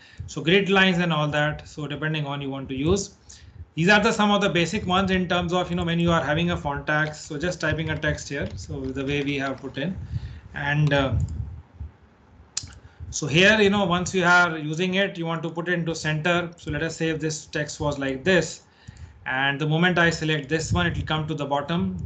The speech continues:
Th-, if I select this, it will go to the top. So I want to put it into center, center. I want to center the text from both the sides. I want to make it left aligned, right aligned,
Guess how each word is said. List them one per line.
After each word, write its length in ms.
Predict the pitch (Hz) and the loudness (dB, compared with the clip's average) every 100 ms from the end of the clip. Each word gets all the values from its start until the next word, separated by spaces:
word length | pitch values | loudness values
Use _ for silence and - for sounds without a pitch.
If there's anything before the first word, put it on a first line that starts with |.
| 143 | -4
Th-, 160 | 175 - | -2 0
if 120 | - | 0
I 80 | 160 | -2
select 320 | 156 160 147 | 2 0 2
this, 240 | 170 170 | 0 0
it 80 | 160 | -2
will 160 | 139 160 | -2 -2
go 40 | |
to 60 | 151 | -2
the 120 | 143 | -4
top. 480 | - 160 190 - - - - - - | 2 4 4 0 -18 -20 -18 -14 -14
So 140 | - 143 | -10 -4
I 80 | |
want 160 | 147 156 | -2 0
to 60 | 151 | 0
put 160 | 170 | 0
it 80 | 170 | -2
into 160 | 147 156 | -2 0
center, 500 | 185 196 202 202 196 | 2 2 4 4 4
center. 480 | 175 170 170 180 | 4 0 0 0
I 140 | 160 151 | 2 2
want 160 | 156 | 0
to 100 | 156 | -2
center 380 | 160 - 165 190 | -6 -4 -2 2
the 100 | 180 | 2
text 320 | 170 170 165 | 4 0 0
from 180 | - 151 | -4 -4
both 140 | 143 170 | -2 0
the 100 | 185 | 2
sides. 600 | 185 165 175 170 - - - - - - | 4 4 2 -2 -10 -20 -20 -18 -18 -10
I 140 | 127 | -6
want 220 | 143 151 151 | -4 -2 -2
to 80 | |
make 180 | 156 156 | -2 0
it 120 | 156 | -2
left 320 | 139 160 202 196 | 2 2 2 2
aligned, 600 | 185 170 175 175 160 123 | 2 4 2 0 -4 0
right 260 | 151 180 | 2 2
aligned, 520 | 180 170 165 170 165 | 2 0 0 0 -4